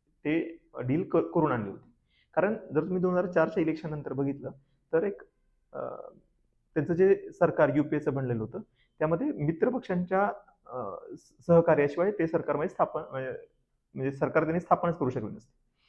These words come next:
त्यामध्ये कम्युनिस्ट पार्टीचा, अ, एक मोठा वाटा होता. त्यांनी जर पाठिंबा काढून घेतला असता आणि त्यांनी तशी धमकी पण दिली की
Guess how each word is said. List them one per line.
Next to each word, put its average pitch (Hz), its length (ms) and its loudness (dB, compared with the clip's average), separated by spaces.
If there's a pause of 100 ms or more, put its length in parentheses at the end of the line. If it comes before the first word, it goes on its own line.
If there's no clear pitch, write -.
(300)
त्यामध्ये 185 280 2
कम्युनिस्ट 175 400 0
पार्टीचा, 160 720 -4
अ, 123 400 -8 (100)
एक 143 160 -8
मोठा 151 400 0
वाटा 131 240 4
होता. 98 240 -10 (1000)
त्यांनी 175 220 4
जर 202 140 4
पाठिंबा 175 380 2
काढून 160 240 0
घेतला 143 200 0
असता 139 140 -4
आणि 233 100 -2
त्यांनी 180 180 0
तशी 185 160 -4
धमकी 170 300 0
पण 180 200 2
दिली 123 220 -4 (460)
की 196 160 -4